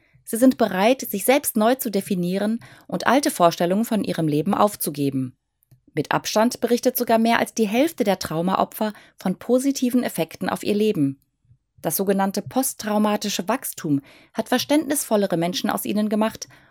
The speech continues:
Oftmals haben sie ihre Prioritäten neu gesetzt. Und auch die Resilienzforschung belegt, resilient ist nur, wer in seinem Leben bereits Schwierigkeiten bewältigt hat. Trainerin Petra Weber erklärt,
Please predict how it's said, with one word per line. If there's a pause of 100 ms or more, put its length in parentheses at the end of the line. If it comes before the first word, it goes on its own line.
Oftmals
haben
sie
ihre
Prioritäten
neu
gesetzt. (640)
Und
auch
die
Resilienzforschung
belegt, (360)
resilient
ist
nur,
wer
in
seinem
Leben
bereits
Schwierigkeiten
bewältigt
hat. (720)
Trainerin
Petra
Weber
erklärt,